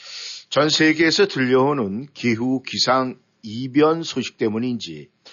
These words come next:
주말인 워싱턴 메트로 지역도 자동차 운행이 눈에 띄게 줄어든 듯합니다.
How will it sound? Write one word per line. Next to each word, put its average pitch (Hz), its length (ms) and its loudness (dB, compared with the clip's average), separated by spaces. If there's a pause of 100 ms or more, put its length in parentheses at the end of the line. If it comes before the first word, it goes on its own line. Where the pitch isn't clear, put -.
(320)
주말인 139 400 -2
워싱턴 151 560 0
메트로 135 320 2
지역도 113 720 -4
자동차 107 480 0
운행이 107 520 -4 (260)
눈에 92 220 -8
띄게 123 480 -2
줄어든 98 440 -6
듯합니다. 87 640 -10